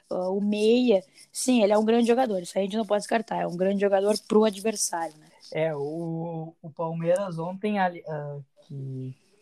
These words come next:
Speaker 2: Ontem não, <laughs> essa semana, ah, que eu, eu, eu não consegui olhar o jogo, mas o que me chamou a atenção foi a baita finalização do Danilo. Que,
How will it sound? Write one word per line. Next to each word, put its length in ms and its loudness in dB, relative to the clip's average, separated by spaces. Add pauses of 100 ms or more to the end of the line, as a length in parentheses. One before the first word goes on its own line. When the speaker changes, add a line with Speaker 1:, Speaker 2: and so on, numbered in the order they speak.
(420)
Speaker 2:
Ontem 320 0
não, 300 -2
<laughs> 100 -20
essa 300 -4
semana, 500 0 (540)
ah, 720 -2 (160)
que 220 -12
eu, 180 0
eu, 320 -6 (100)
eu 60 -14
não 220 -10
consegui 480 -8
olhar 280 2
o 100 0
jogo, 420 -6
mas 300 -8
o 160 -12
que 200 -12
me 160 -6
chamou 360 -4
a 20 0
atenção 460 -6
foi 240 2
a 80 6
baita 520 2
finalização 720 -12
do 80 -16
Danilo. 480 -8 (1080)
Que, 340 -4